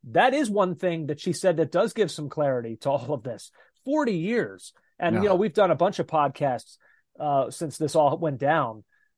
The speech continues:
Speaker 1: uh, talking about the Reynas and the Berhalters and all that. A-, and, you know, I think that that's the part that makes this in some ways the ugliest. I think it's that, that relationship, because it goes so deep.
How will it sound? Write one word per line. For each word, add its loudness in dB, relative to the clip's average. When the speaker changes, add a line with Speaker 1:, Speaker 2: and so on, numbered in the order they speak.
Speaker 1:
uh, -4
talking 0
about 2
the -8
Reynas -2
and -8
the -8
Berhalters -2
and -6
all -2
that. 0
A-, -4
and, -4
you -10
know, -4
I 0
think -2
that 4
that's 2
the 2
part 2
that -2
makes -2
this -2
in -6
some -4
ways 0
the -4
ugliest. -4
I 0
think -6
it's -2
that, 4
that 2
relationship, 0
because -4
it -8
goes 0
so -2
deep. -6